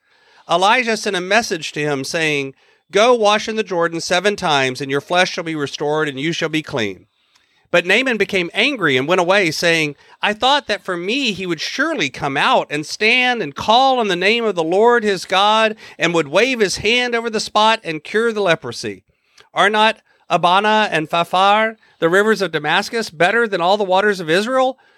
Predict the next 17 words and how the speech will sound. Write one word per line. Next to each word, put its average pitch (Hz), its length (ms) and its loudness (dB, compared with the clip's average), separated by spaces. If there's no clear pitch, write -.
Could 262 140 2
I 269 60 2
not 226 260 2
wash 160 380 2
in 269 100 -4
them 277 160 0
and 220 120 -4
be 175 100 -2
clean?" 285 520 -4
He 185 140 -4
turned 208 420 2
and 160 140 -2
went 190 140 2
away 180 260 2
in 170 80 -2
a 151 80 -2
rage. 110 500 -2